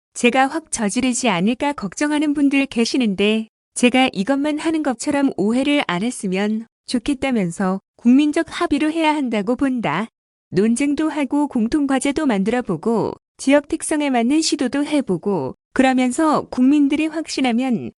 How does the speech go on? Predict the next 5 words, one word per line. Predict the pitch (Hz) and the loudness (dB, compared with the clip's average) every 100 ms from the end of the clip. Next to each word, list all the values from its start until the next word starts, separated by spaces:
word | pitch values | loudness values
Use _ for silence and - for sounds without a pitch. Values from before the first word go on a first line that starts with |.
| _ | _
더 | - 220 285 | -6 -4 -4
확대하고 | 339 - 311 302 269 254 | -6 -2 0 0 0 -2
규모도 | 247 240 247 254 277 - | 0 0 2 0 -2 -4
키워나가는 | - 330 302 285 277 277 | -2 0 0 0 0 -2
과정들을 | 262 220 214 202 190 220 220 90 | -2 -2 0 -2 0 -2 -2 -2